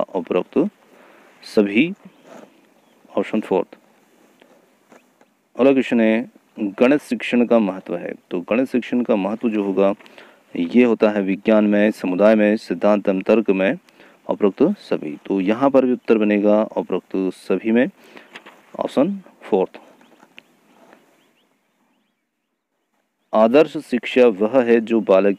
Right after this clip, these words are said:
को रिक्त स्थान के लिए योग्य नागरिक बनाने में सहायता प्रदान करती है, तो ये सहायता प्रदान करती है पाठ्यपुस्तक, समाज सहायक सामग्री या उपरोक्त सभी। तो आदर्श शिक्षा जो होती है वो बालक को समाज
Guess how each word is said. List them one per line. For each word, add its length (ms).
को 300
रिक्त 300
स्थान 380
के 140
लिए 180
योग्य 380
नागरिक 400
बनाने 300
में 160
सहायता 420
प्रदान 440
करती 340
है, 160
तो 440
ये 640
सहायता 380
प्रदान 340
करती 300
है 80
पाठ्यपुस्तक, 760
समाज 400
सहायक 360
सामग्री 480
या 120
उपरोक्त 600
सभी। 260
तो 180
आदर्श 460
शिक्षा 400
जो 140
होती 220
है 100
वो 140
बालक 480
को 120
समाज 640